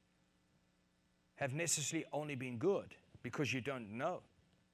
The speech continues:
You don't know. It's the unknown. But all we know is that there have been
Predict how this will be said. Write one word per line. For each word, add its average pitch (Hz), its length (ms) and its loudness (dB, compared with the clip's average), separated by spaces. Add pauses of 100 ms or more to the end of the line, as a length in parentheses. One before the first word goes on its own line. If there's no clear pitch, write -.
(1600)
You 127 120 0
don't 131 200 -2
know. 143 220 -2 (1200)
It's - 160 0
the 151 100 2
unknown. 139 460 0 (2250)
But 143 120 4
all 214 200 12
we 170 100 8
know 196 280 8
is 139 160 4
that 143 240 2
there 147 180 4
have 165 320 4
been 127 320 -2